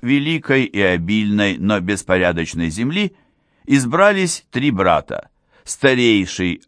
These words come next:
Рюрик, другой Синеус, младший Трувор. Примечание. Имена имеют выраженный скандинавский характер.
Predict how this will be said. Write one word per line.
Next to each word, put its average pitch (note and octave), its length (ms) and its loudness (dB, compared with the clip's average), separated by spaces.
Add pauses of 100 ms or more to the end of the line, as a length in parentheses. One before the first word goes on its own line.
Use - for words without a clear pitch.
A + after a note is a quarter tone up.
Рюрик, F#2 760 0 (300)
другой D#3+ 640 2
Синеус, G2 920 0 (220)
младший A2+ 840 2
Трувор. F#2 720 2 (1300)
Примечание. F#2 880 2 (1700)
Имена D#3 640 0 (100)
имеют D#3 640 -2
выраженный D#3+ 720 0
скандинавский C#3 920 -2
характер. E2+ 640 -4